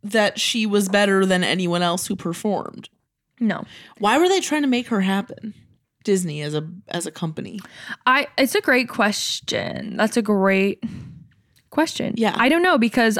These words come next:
Speaker 2: I've never watched any of her performances and felt like it was authentic to who she was. I always felt like she was miscast.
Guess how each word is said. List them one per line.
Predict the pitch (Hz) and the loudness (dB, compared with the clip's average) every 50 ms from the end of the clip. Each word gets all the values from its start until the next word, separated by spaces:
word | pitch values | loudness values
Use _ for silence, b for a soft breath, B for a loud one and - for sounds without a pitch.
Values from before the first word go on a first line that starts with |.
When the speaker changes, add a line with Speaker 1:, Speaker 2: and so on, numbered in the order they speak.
| - | 0
Speaker 2:
I've | 202 202 214 202 | 2 2 4 4
never | 208 214 202 202 208 208 220 220 220 220 220 214 202 - - _ _ _ _ _ _ _ _ _ _ _ _ _ _ _ _ - | 6 6 6 6 4 4 4 4 4 4 2 2 0 -2 -6 _ _ _ _ _ _ _ _ _ _ _ _ _ _ _ _ -4
watched | 202 175 175 196 208 - - | 0 2 2 2 2 2 2
any | 214 208 214 208 | 2 4 4 4
of | 196 | 4
her | 208 196 | 4 2
performances | 196 208 196 - - 196 220 262 254 220 214 202 202 | 2 0 -2 0 2 2 4 4 4 4 4 4 6
and | 208 196 196 | 6 6 6
felt | - 196 185 190 - | 4 2 0 0 0
like | - - 214 202 202 - - B B B B B B B B B | 2 2 2 2 2 0 -4 B B B B B B B B B
it | 240 233 233 | 4 6 6
was | 247 226 - | 6 4 4
authentic | - - 214 214 - - 226 226 214 - 233 208 - - | 2 2 2 2 2 4 4 4 6 4 4 2 2 2
to | 233 | 2
who | 202 190 233 220 | 4 4 4 4
she | - - 220 214 | 4 4 2 4
was. | 202 214 208 180 180 190 - | 4 4 4 4 2 2 2
I | 226 | 4
always | 240 277 302 - | 4 4 4 2
felt | - 302 285 240 | 2 2 2 4
like | 269 277 | 2 2
she | - - 254 233 | 2 2 2 4
was | 226 208 196 | 4 6 6
miscast. | 208 202 220 - - - - 202 180 185 190 - - - | 6 6 4 2 0 -2 0 2 2 2 2 0 -4 -10